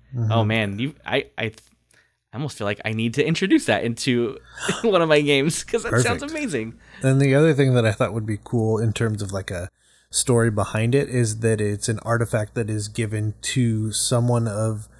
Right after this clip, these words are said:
Speaker 1: someone protecting someone of importance.
Speaker 2: Okay.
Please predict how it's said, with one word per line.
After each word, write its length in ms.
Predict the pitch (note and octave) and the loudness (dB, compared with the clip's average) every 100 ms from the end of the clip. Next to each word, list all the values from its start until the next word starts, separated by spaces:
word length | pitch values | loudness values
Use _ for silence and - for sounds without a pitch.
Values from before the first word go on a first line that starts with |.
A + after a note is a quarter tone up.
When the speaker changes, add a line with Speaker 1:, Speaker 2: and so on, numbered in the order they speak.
| - - - _ - _ - | -20 -20 -20 _ -20 _ -4
Speaker 1:
someone 540 | - - E3 D#3 C3+ | 2 4 4 4 2
protecting 840 | - A#2 - - C3+ - A#2+ G#2+ G#2 | 0 -4 -4 -6 -4 -2 -4 -4 -2
someone 440 | - A#2+ A2+ A2+ | 0 0 0 0
of 140 | G2+ G2 | -2 -6
importance. 840 | F#2 - - - - - - - _ _ _ G2+ F#2+ | -10 -8 -8 -10 -18 -14 -12 -12 _ _ _ -12 -10
Speaker 2:
Okay. 600 | F#2+ A#2 D#3 - F#2 G2+ | -8 -8 -8 -8 -10 -10